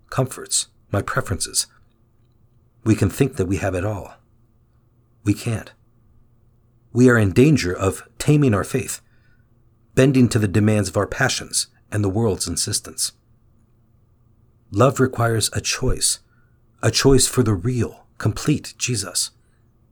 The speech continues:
It asks me to reject everything in me that is not him. How wholehearted is my following of Christ?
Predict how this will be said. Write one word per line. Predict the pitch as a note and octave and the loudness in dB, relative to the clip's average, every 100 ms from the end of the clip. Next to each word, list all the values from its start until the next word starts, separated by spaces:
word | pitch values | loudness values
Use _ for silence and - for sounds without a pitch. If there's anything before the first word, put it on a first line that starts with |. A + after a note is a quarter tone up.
| _ _ _ _ _ _ - | _ _ _ _ _ _ -2
It | A#2 | 4
asks | B2 A#2+ - - | 4 4 0 0
me | A#2+ | 0
to | A2+ | 2
reject | A2+ G#2+ C#3 - - | 2 2 0 -2 -6
everything | C#3 C#3 B2+ - G2+ | -4 0 0 2 0
in | F#2+ | -2
me | D#2+ - _ _ | -6 -12 _ _
that | - | -4
is | G#2 F#2+ | -2 -2
not | A2+ G#2+ | -4 -4
him. | A2+ E2+ - _ _ _ _ _ _ _ _ _ _ _ _ _ _ _ _ | -6 -8 -16 _ _ _ _ _ _ _ _ _ _ _ _ _ _ _ _
How | - C3+ C3+ | -2 2 2
wholehearted | C3 A#2 - C3+ E2+ - | 4 2 2 -2 -2 -8
is | - G2+ | -6 -2
my | A#2 | -2
following | - A#2 A2 G2 | -2 -4 -2 -4
of | F#2+ | -4
Christ? | - A#2+ - - | -6 -6 -6 -10